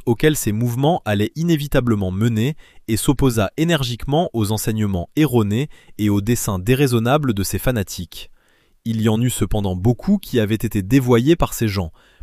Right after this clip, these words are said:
mais qui avaient renoncé à ces doctrines pernicieuses. Et il restait encore de nombreux descendants des anciens chrétiens, fruits de l'enseignement des Vaudois. C'est parmi ceux-ci que Menno travailla avec beaucoup de zèle et de succès. Il voyagea pendant vingt-cinq ans,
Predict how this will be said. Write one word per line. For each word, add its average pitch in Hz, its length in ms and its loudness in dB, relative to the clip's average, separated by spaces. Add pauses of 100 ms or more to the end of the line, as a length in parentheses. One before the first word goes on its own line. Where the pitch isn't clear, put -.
mais 107 160 -2
qui - 200 0
avaient 104 180 2
renoncé 135 520 2
à 151 80 2
ces - 120 -4
doctrines 131 460 -2
pernicieuses. 95 800 -2 (540)
Et 110 100 2
il 104 140 2
restait 107 380 0
encore 117 300 2
de 98 120 0
nombreux 120 400 2
descendants 107 500 0
des 104 200 -2
anciens 107 280 -4
chrétiens, - 540 -4 (320)
fruits - 340 0
de 127 100 2
l'enseignement 110 560 0
des 127 120 2
Vaudois. 98 480 -2 (520)
C'est - 200 -2
parmi 101 280 0
ceux-ci 139 480 -4
que - 120 -2
Menno 117 320 2
travailla 117 640 0
avec 95 260 -2
beaucoup 151 320 0
de 135 140 2
zèle 107 420 0 (120)
et 101 80 -2
de 90 100 -4
succès. - 460 -6 (1200)
Il 117 160 0
voyagea 131 440 4
pendant 120 260 0
vingt-cinq 135 560 -2
ans, 95 140 -6